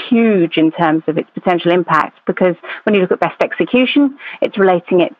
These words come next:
to the whole life cycle of the trade. So it's not just about front office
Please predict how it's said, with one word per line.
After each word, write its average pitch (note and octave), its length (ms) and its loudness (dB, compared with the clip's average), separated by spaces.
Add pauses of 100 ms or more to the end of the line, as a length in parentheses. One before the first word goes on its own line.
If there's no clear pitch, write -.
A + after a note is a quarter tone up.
to F#3 500 0 (100)
the F3+ 80 2
whole A3+ 360 2
life E3 220 2 (100)
cycle E3+ 240 0
of D#3 80 -2
the E3+ 80 0
trade. D#3+ 540 -2
So F#3+ 100 2
it's F#3 160 -2
not G#3 240 0
just G#3+ 240 -2
about - 400 -2
front E3 220 0
office F3 240 -4